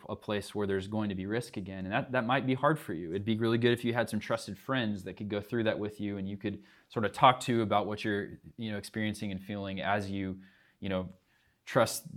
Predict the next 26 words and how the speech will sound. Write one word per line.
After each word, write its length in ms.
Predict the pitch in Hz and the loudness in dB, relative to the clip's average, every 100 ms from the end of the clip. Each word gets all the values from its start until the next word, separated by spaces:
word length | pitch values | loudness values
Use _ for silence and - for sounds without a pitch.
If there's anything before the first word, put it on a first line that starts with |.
| 110 | 0
yourself 420 | 113 - 120 117 | 2 6 6 4
and 80 | 110 | 0
the 80 | |
other 140 | 104 98 | -2 -2
person 400 | 113 107 101 92 | -4 -6 -6 -6
one 120 | 95 | -6
more 140 | 95 | -8
time. 340 | 92 107 98 104 - _ _ _ - | -8 -10 -10 -12 -18 _ _ _ -8
Um, 400 | 104 101 95 95 - - | -2 0 0 -4 -8 -6
so 320 | - 120 110 | 4 6 6
don't 200 | 120 165 | 6 8
rush 260 | 143 151 | 8 8
it. 200 | 180 175 175 | 6 6 4
Y-, 180 | 117 - | 0 2
I 40 | |
think 200 | - 139 | 0 2
you'll 120 | 135 | 4
know 360 | 117 113 127 131 | 6 6 8 6
when, 520 | 110 117 113 107 107 | 4 0 0 2 0
um, 520 | 107 107 104 101 98 - | -2 -2 -2 -2 -6 -8
when 160 | 113 110 | -6 -2
you're 100 | 110 | 0
a 40 | |
little 180 | 113 107 | 2 2
more 160 | 104 | 2
ready, 360 | 104 101 113 131 | 2 2 0 -2